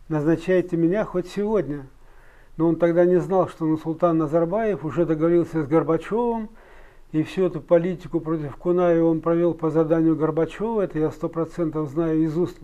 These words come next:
э, Михаила Сергеевича Горбачева. Нурсултан Назарбаев, конечно же, отправил в отставку, в небытие именно по этой причине, поскольку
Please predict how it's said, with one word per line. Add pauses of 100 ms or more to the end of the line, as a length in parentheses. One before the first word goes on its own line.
(120)
э,
Михаила
Сергеевича
Горбачева. (880)
Нурсултан
Назарбаев,
конечно
же, (220)
отправил (280)
в
отставку,
в
небытие
именно
по
этой
причине,
поскольку